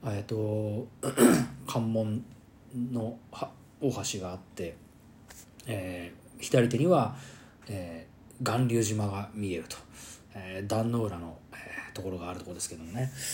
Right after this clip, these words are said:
そこを渡って、唐戸市場でお刺身とかを食べて、そのおじさんとはね、あの、わか-、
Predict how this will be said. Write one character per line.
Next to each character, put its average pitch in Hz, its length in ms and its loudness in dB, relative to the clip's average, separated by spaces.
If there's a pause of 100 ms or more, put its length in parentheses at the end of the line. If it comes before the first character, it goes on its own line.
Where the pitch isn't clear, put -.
(160)
そ - 180 -8
こ 180 960 6
を 175 120 4
渡 175 180 0
っ 170 40 -4 (320)
て、 190 200 4
唐 151 220 4
戸 165 160 0
市 160 200 -2
場 120 180 4
で 135 340 6
お 110 140 2
刺 135 320 0
身 131 80 2
と 143 120 4
か 135 120 0
を 92 260 -2
食 120 160 2
べ 104 120 -6 (280)
て、 175 480 4 (840)
そ - 160 -4
の 123 160 2
お 123 60 -2
じ 120 120 -2
さ 127 160 2
ん 127 200 -2 (520)
と 127 140 2
は 117 160 2
ね、 104 800 -4 (880)
あ 101 40 -10 (120)
の、 95 160 -6
わ 95 120 -4
か-、 - 180 -14